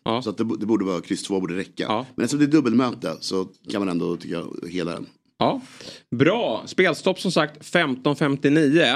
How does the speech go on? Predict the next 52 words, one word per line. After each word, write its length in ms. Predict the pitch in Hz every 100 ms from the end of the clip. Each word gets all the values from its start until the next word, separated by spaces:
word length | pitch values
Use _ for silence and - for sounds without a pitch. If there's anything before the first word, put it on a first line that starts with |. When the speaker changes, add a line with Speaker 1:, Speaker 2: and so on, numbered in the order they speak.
| 156
Speaker 1:
och, 480 | 120 127 - 127 127
och, 80 | 127
eh, 260 | 127 127
man 200 | 127 135
kan 300 | 131 147 143
ju, 400 | 143 143 139 135 135
eh, 180 | 127
rygga 340 | 131 165 147 156
dig 280 | 139 151 196
Speaker 2:
Mm. 160 | 135 208
Speaker 1:
och, 140 | 123
och 80 | 131
några 200 | 127 123
andra 160 | 123 123
av 60 |
våra 120 | 131
experter 400 | 131 - 127 127
där 100 | 135
borta 260 | 123 127 120
på 180 | - 120
dobb 360 | 120 131 127
punkt 180 | 123 117
ban 240 | 120 117 -
snedstreck 500 | - 127 107 113 -
stryktipset. 800 | - 135 113 - 107 - 123 127 - _ _ _ _
Vi 80 | 120
har 160 | 120 127
ju 60 |
även 400 | 123 110 110 113
en 240 | 113 107 113
Q 200 | - 117
R-kod 320 | 110 127 131
här 100 | 101
då, 100 | 95
som 180 | - 101
ni 80 | 98
kan, 280 | 104 98 -
eh, 260 | 98 95 92
ta 220 | - 120
rygg 320 | 127 120 -
på. 300 | 147 139 175 - - - -
Och 340 | - 123 127 -
glöm 380 | 131 135 143
inte 160 | 165 143
att 100 | 123
ni 80 | 120
måste 240 | 120 -
vara 200 | 117 113
arton 360 | 120 117 117 131
år 260 | 117 113 117
för 260 | - 110 104
att 240 | 104